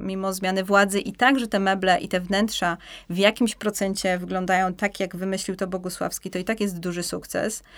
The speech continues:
E, najlepiej tak naprawdę prezentuje się tam, mm, gabinet premiera, bo jest to tak naprawdę przestrzeń niezmieniona. Więc, e, to, co zaczęłam mówić, że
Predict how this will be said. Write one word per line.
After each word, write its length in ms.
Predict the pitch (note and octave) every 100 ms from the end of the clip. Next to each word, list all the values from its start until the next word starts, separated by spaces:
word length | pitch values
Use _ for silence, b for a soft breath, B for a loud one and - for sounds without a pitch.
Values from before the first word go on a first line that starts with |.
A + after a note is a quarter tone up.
| B B B -
E, 280 | E3 F3+
najlepiej 580 | F#3 F#3+ G3 A3+ B3 C#4+
tak 200 | C#4 A3+
naprawdę 480 | G#3+ G#3 A#3 B3 A#3+
prezentuje 640 | A3+ A3 A3 G#3+ A3+ A3+
się 120 | A3 G#3
tam, 480 | G#3+ G#3+ G#3 G#3 -
mm, 320 | G3 G3 F#3+
gabinet 380 | F#3+ F#3+ G#3+ G#3
premiera, 680 | - G3 F#3+ F3 D#3 E3 G#3 - _ -
bo 220 | G3 G3+
jest 420 | G3+ A3+ - -
to 320 | A3 G#3 G3+
tak 200 | G3 G#3+
naprawdę 500 | G3+ G#3 G#3 G3+ G#3 G3 - F#3
przestrzeń 500 | - G#3+ A3 - G#3
niezmieniona. 840 | G3+ A3+ A3+ A#3 G#3+ E3+ - - G3+ B B B B B -
Więc, 560 | F3+ G#3 G#3 - - -
e, 120 | F#3
to, 140 | A3
co 140 | A3 A3
zaczęłam 300 | A3 A3+ A#3
mówić, 280 | C4 B3
że 300 | G#3+ G#3 G#3